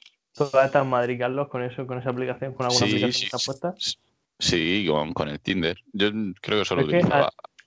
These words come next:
Speaker 1: tu,
Speaker 2: Sí.
Speaker 1: tu valoración no me sirve tanto porque tú ya tienes otro rollo, otro estilo y, y
Speaker 2: Pero
Speaker 1: sí tienes
Speaker 2: tampoco
Speaker 1: más
Speaker 2: te creas
Speaker 1: éxito,
Speaker 2: que era eso
Speaker 1: entonces
Speaker 2: la, la panacea. Lo, yo recuerdo mucha guiri. En Madrid sí que había mucha guiri. No sé por qué.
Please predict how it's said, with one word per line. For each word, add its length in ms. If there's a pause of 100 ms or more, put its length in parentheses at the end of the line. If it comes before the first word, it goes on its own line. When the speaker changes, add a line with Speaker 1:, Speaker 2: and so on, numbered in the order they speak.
(180)
Speaker 1:
tu, 260
Speaker 2:
Sí. 100
Speaker 1:
tu 80
valoración 480
no 60
me 120
sirve 260
tanto 320
porque 240
tú 260
ya 160
tienes 220
otro 220
rollo, 340
otro 160
estilo 460
y, 120
y 120 (420)
Speaker 2:
Pero 140
Speaker 1:
sí 60
tienes 200
Speaker 2:
tampoco 140
Speaker 1:
más 80
Speaker 2:
te 40
creas 120
Speaker 1:
éxito, 160
Speaker 2:
que 40
era 100
eso 180
Speaker 1:
entonces 240
Speaker 2:
la, 220
la 140
panacea. 600
Lo, 280 (180)
yo 160 (180)
recuerdo 480
mucha 340
guiri. 300 (100)
En 100
Madrid 320
sí 160
que 60
había 120
mucha 240
guiri. 280 (180)
No 100
sé 100
por 260
qué. 160